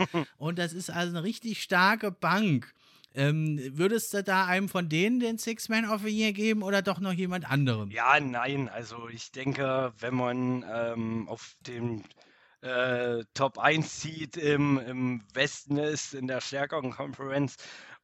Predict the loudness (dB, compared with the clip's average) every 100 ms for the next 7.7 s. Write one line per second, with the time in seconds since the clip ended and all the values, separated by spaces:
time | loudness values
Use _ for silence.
0 | -10 -6 -2 0 2 2 0 -4 -10 -8
1 | 2 4 4 4 4 4 2 -2 2 8
2 | 8 8 2 4 8 10 8 6 _ _
3 | -20 -20 -20 _ 0 6 6 6 2 -2
4 | 2 2 2 -4 -6 -8 -10 -4 2 4
5 | 4 4 2 2 0 2 2 2 -2 -4
6 | -10 -10 -8 4 6 6 4 4 4 2
7 | 0 0 -2 -4 -6 -4 -4